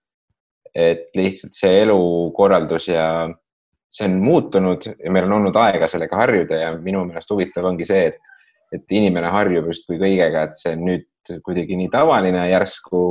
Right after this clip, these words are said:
või kuidagi, et vaikselt on juba nagu väsinud selles, et, et mida me siin nii kaua nüüd istume ja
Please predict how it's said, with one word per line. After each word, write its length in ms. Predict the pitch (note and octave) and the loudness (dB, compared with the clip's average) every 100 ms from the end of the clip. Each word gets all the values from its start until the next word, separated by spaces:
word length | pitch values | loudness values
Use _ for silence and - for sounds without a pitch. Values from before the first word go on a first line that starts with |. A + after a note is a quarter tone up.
| F2 | -2
või 200 | E2+ F2 E2+ - | -2 -4 -4 -6
kuidagi, 460 | F2 F2+ - F2+ F2+ F2 | -6 -6 -6 -4 -2 -2
et 120 | E2+ - | -2 -2
vaikselt 340 | G2+ G2+ F#2 - | -2 0 -2 -6
on 80 | |
juba 140 | F2 E2 | -8 -8
nagu 200 | E2+ F2 - | -8 -10 -4
väsinud 360 | D3 - G2 | -2 0 -4
selles, 380 | F#2+ G2 F#2 E2 | -4 -2 0 -2
et, 80 | - - - _ _ _ | -6 -10 -20 _ _ _
et 140 | D#2+ | -4
mida 160 | G2 G2+ | 0 0
me 120 | F2 E2+ | 0 -2
siin 160 | F2+ | -4
nii 120 | F2 F2 | -4 0
kaua 300 | G#2+ G2+ F2 | 4 4 2
nüüd 100 | F2 | 0
istume 460 | B2 - G2 F2+ F2 | -2 0 0 0 0
ja 160 | E2+ | -2